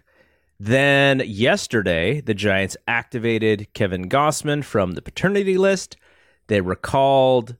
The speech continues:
John Brebbia from Sacramento. And then they optioned Thairo Estrada to Sacramento. And then the last move, like you said, they designated Aaron Sanchez for assignment. So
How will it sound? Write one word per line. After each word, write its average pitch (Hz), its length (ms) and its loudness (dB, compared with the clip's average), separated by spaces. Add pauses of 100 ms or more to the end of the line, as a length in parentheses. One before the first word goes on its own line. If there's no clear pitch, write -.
(460)
John 95 460 0
Brebbia 185 880 2
from 95 540 0
Sacramento. 233 840 -2 (260)
And 98 80 -6
then 92 120 -4
they 113 160 0 (100)
optioned 113 600 -2 (600)
Thairo 85 480 -6
Estrada 214 640 0
to 117 140 -8
Sacramento. 90 840 -4 (240)
And 92 180 -2
then 127 360 0 (800)
the 104 80 0
last 127 420 0
move, 117 220 -2
like 107 160 -2
you 107 60 -2
said, 95 320 0
they 95 100 -4
designated 120 800 -2
Aaron 95 440 -2
Sanchez 90 580 -2
for 76 360 -4
assignment. 180 480 -2
So 143 300 0